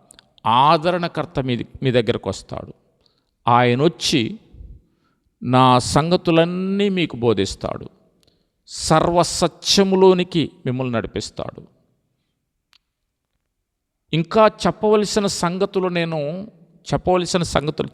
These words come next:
చాలా ఉన్నాయి, కానీ వాటిని మీరు విన్నా కానీ అర్థం చేసుకోలేరు, మీరు గ్రహించలేరు,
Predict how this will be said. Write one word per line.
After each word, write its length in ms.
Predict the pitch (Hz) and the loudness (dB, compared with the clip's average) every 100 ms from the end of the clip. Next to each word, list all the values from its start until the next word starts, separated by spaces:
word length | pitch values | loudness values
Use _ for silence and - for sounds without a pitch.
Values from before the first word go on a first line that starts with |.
| - | 0
చాలా 240 | 120 160 | 2 4
ఉన్నాయి, 320 | 165 151 147 135 | 2 0 -2 0
కానీ 460 | 117 123 185 196 - _ _ _ _ _ _ _ _ | 0 0 -4 -8 -16 _ _ _ _ _ _ _ _
వాటిని 800 | 123 135 156 156 143 123 131 202 196 _ _ _ _ _ _ 135 | 2 4 4 0 -4 -4 -6 -10 -14 _ _ _ _ _ _ -2
మీరు 200 | 139 135 | 0 2
విన్నా 420 | 123 151 180 175 | 0 0 0 0
కానీ 320 | 156 147 156 - | 0 -2 -4 -8
అర్థం 240 | 131 123 156 | -10 -4 -2
చేసుకోలేరు, 840 | 143 135 - 127 104 92 - - _ _ _ _ _ _ _ _ 135 | -2 -4 -4 -6 -4 -6 -8 -16 _ _ _ _ _ _ _ _ 0
మీరు 220 | 131 123 | 2 2
గ్రహించలేరు, 920 | 107 135 147 160 - 135 113 92 85 | 2 4 4 0 -4 -2 0 -2 -8